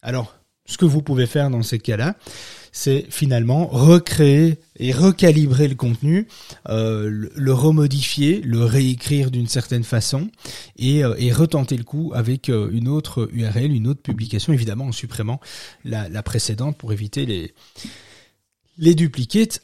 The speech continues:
internes. Euh, que faire pour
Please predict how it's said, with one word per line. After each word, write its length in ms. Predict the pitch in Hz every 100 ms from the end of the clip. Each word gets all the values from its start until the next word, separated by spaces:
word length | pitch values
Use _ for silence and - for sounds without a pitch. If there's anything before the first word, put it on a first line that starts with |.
| -
internes. 840 | 160 160 - 127 113 107 107 101 - _ _ _ _
Euh, 640 | 151 175 170 170 175 175 165 - _ _ _ _ _ _ _ - - _
que 100 | -
faire 380 | 185 - 175 -
pour 360 | - 151 156